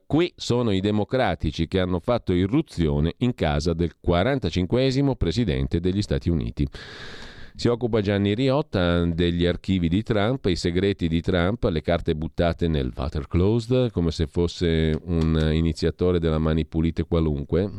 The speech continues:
ve lo ricordate, no? Quello che buttò al, al Pio Albergo Trivulzio le carte nel water closet, Mario Chiesa. Trump come un Mario Chiesa qualunque, secondo Gianni Riotta, un libro lo accusa di aver fatto sparire documenti classificati.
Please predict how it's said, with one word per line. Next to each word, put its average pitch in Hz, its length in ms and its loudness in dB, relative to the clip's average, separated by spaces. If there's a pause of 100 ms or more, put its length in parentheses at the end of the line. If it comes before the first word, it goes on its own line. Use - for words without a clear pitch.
(100)
ve 76 180 -2
lo 76 120 0
ricordate, 76 600 0
no? 82 160 -2
Quello 78 180 -2
che 76 120 -2
buttò 76 720 0
al, 73 600 0 (840)
al 80 240 0
Pio 101 220 2
Albergo 92 440 2
Trivulzio 95 720 2
le 87 140 2
carte 85 440 0
nel 80 180 0
water 78 380 -2
closet, 71 600 -2
Mario 82 280 2
Chiesa. 76 440 0 (960)
Trump 113 420 0
come 95 240 0
un 92 140 2
Mario 98 320 2
Chiesa 98 340 0
qualunque, 95 500 0
secondo 82 460 0
Gianni 87 380 0
Riotta, 131 500 0
un 107 160 2
libro 101 400 2
lo 98 140 2
accusa 107 440 0
di 87 120 0
aver 82 200 2
fatto 92 280 -2
sparire 90 400 0
documenti 78 720 -2
classificati. 69 880 -4